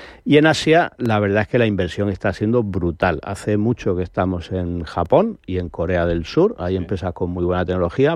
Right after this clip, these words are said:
Speaker 1: pero también estamos ya en China, que hay fabricantes de electrolizadores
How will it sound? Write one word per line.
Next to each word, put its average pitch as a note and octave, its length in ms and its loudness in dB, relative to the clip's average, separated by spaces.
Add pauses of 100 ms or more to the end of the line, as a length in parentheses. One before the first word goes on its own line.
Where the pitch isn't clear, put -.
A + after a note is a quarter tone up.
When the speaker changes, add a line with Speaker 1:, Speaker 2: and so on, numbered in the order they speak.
Speaker 1:
pero A#2 240 0
también F2 360 -8
estamos F#2+ 340 -2
ya E2+ 240 0
en D2+ 220 -6
China, - 480 -2
que E2 160 -2
hay D#2+ 220 -2
fabricantes E2 500 -4
de F#2 140 -2
electrolizadores F#2 760 0